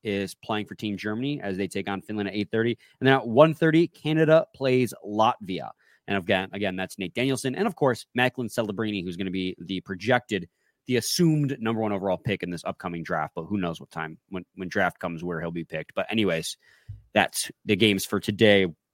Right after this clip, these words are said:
Eight thirty, Germany, one thirty, Canada, if you're a Red Wings fan, those are your prospects to look out for. We're gonna take a quick break. When we return,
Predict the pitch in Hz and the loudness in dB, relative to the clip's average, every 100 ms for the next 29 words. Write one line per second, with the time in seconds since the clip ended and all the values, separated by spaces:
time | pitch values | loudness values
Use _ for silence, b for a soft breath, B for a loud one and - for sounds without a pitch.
0 | _ 139 - 160 156 151 151 117 131 131 | _ 0 4 6 6 6 2 2 4 4
1 | 131 - - 113 131 110 120 117 113 - | 2 -2 2 4 4 4 2 2 -2 -2
2 | 101 95 85 85 101 95 92 92 90 90 | -2 0 -4 -6 -12 -4 -2 0 -2 -6
3 | - 92 87 87 85 90 85 87 - 87 | -6 -6 -6 -8 -4 -6 -4 -8 -6 -2
4 | 85 - 82 - b b b b b b | -4 -2 -4 -6 b b b b b b
5 | _ _ 156 147 165 160 143 151 135 147 | _ _ 4 6 8 6 8 8 10 8
6 | 139 - 147 147 135 113 | 6 6 8 10 8 6